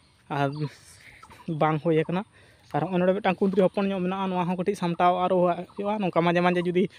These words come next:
ᱫᱟᱜ ᱤᱫᱤᱭᱟᱜᱼᱟᱭ, <clears throat> ᱛᱟᱦᱚᱞᱮ ᱟᱹᱰᱤ ᱜᱮ ᱤᱭᱟᱹᱜᱼᱟ। ᱱᱤᱱ ᱢᱟᱨᱟᱝ ᱡᱟᱭᱜᱟ ᱛᱮ ᱟᱵᱚ ᱦᱟᱸᱜ ᱯᱳ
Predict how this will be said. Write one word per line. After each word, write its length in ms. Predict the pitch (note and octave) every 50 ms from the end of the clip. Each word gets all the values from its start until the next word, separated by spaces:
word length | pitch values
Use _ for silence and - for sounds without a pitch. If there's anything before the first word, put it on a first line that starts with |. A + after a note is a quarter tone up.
| - - - _ - -
ᱫᱟᱜ 280 | D#3 C#3+ C#3 D#3 D#3+ F3 G3
ᱤᱫᱤᱭᱟᱜᱼᱟᱭ, 400 | F#3+ F3+ G3 G3+ G3 G3 G3+ A3+ A#3+ - - _ _ _ -
<clears throat> 260 | - A#3 G#3+ E3 -
ᱛᱟᱦᱚᱞᱮ 220 | E3+ D#3 E3 E3 E3
ᱟᱹᱰᱤ 180 | E3 E3 E3 D#3
ᱜᱮ 120 | D#3+ E3 D#3 - - - - - _ - - - _ _ _ _ _ _ _ -
ᱤᱭᱟᱹᱜᱼᱟ। 320 | D#3 C3+ D3 D3 C#3 C3+ C3+ B2 - - - _ _ _ _ _ _ - - - - - _ _ _ _ - - - - - _ _ - - - - - - - - _ _ -
ᱱᱤᱱ 140 | - F3+ F#3
ᱢᱟᱨᱟᱝ 280 | F#3 F#3 F#3 F#3+ F#3+ F#3+ F#3
ᱡᱟᱭᱜᱟ 240 | F#3 F#3 F3+ F3+ F3+ F3
ᱛᱮ 80 | - F3+
ᱟᱵᱚ 160 | E3 E3+ E3+ D#3
ᱦᱟᱸᱜ 180 | F3 D3+ - - - - - - _
ᱯᱳ 100 | - F3